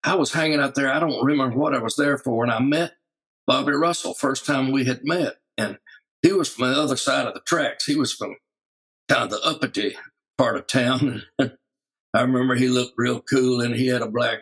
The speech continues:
overcoat on and everything. He looked down at me and said, "You write, you write songs?" I said, "Yeah, I wrote. I figured I'd written one half of one <laughs> song. I figured I qualified."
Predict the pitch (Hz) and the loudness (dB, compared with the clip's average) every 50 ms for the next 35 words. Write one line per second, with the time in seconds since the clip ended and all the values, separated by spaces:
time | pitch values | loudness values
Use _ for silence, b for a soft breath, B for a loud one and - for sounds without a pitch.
0 | - - 123 127 123 117 117 - 131 123 123 120 123 120 120 123 123 120 117 123 | -4 -2 -2 -2 -2 -2 -4 -2 -2 -2 0 0 -2 -2 0 -2 -2 -2 -2 -2
1 | 123 127 127 131 123 113 127 120 120 113 - - 110 131 131 - - 123 127 131 | -2 -2 0 0 0 0 0 -2 -2 -4 -2 0 0 0 0 0 -2 0 0 2
2 | 127 123 123 123 - - 131 123 117 - 131 120 110 104 98 120 143 139 120 113 | 2 0 0 -2 -2 -2 -2 -2 0 0 0 0 0 0 0 0 2 2 2 2
3 | 120 135 143 147 143 - - _ _ - 117 135 135 120 113 120 147 160 165 - | 2 0 0 0 -2 -4 -8 _ _ -2 0 0 2 2 2 0 0 0 -2 -4
4 | - - 127 131 151 151 170 165 131 113 107 - - 104 98 - - _ _ _ | -2 -2 0 0 0 0 0 -2 -2 -4 -4 -4 -4 -4 -6 -6 -8 _ _ _
5 | _ _ - - 170 202 220 214 143 123 165 190 156 139 143 160 160 143 127 - | _ _ -4 -2 0 0 0 0 0 0 0 0 0 0 0 0 0 -2 -2 -2
6 | - 165 156 139 143 131 127 127 139 151 151 - 117 120 139 147 139 120 131 143 | -2 0 0 2 2 2 2 2 2 0 0 0 0 2 2 2 0 0 0 0
7 | 151 151 147 - 127 110 120 135 123 139 147 - - - 151 143 - 156 123 113 | 0 0 0 -2 -2 0 0 0 0 0 -2 -2 -2 -4 -4 -2 0 -2 0 0
8 | 123 127 - - 139 - _ - - - - - - 127 127 123 120 110 104 95 | -2 -2 -2 -2 -4 -4 _ -4 -4 -4 -4 -4 -4 -2 0 0 0 0 -2 -4
9 | - - - 123 127 - 120 - - - 92 95 95 104 107 | -4 -6 -4 -2 -2 -2 -2 -4 -4 -6 -4 -4 -4 -4 -6